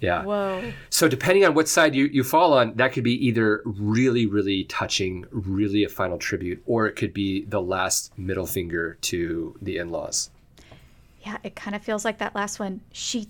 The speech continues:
Speaker 2: didn't die in nineteen ninety. I just, like, by any definition of death,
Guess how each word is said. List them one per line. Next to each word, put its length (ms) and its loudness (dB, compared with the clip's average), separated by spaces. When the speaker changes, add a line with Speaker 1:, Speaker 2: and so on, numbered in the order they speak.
Speaker 2:
didn't 360 -2
die 220 -6
in 140 -10
nineteen 340 -10
ninety. 420 -12
I 80 -2
just, 260 -6
like, 160 -4
by 280 -4
any 220 -2
definition 540 -8
of 120 -12
death, 340 -12